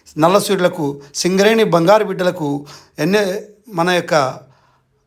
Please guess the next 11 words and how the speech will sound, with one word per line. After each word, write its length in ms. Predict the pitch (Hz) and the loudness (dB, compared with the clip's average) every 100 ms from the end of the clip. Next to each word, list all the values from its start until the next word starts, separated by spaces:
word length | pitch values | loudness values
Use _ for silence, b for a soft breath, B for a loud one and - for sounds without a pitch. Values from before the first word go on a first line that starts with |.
| _ - | _ -10
ప్రశంసలు 480 | 156 233 247 - 226 | -2 0 2 2 2
అందుకుంటున్నట్టు 560 | 202 196 190 165 180 180 160 | 2 0 -2 -2 -2 -2 -4
ఇటు 180 | 160 156 | -4 -6
సింగరేణి 360 | 165 170 175 170 | -4 -2 -2 0
కార్మికుల-, 480 | 175 170 170 147 185 - | -2 0 -4 -6 -10 0
కార్మికులకు 500 | 175 170 165 196 247 247 B B - 170 | 0 0 -4 -4 -4 -8 B B -2 0
మనము 240 | 180 170 151 B B 156 | 2 0 -4 B B -4
ఎంత 120 | 160 208 196 | 0 -2 -2
చెప్పినా 340 | 180 185 170 151 131 - - | -6 -4 -2 -2 -4 -12 -8
తక్కువే. 300 | 143 - 131 - _ _ _ _ _ - _ _ b b b _ - | -8 -6 -10 -12 _ _ _ _ _ -20 _ _ b b b _ -6
ప్రస్తుతము 440 | 190 185 - 208 | -4 -2 -2 -2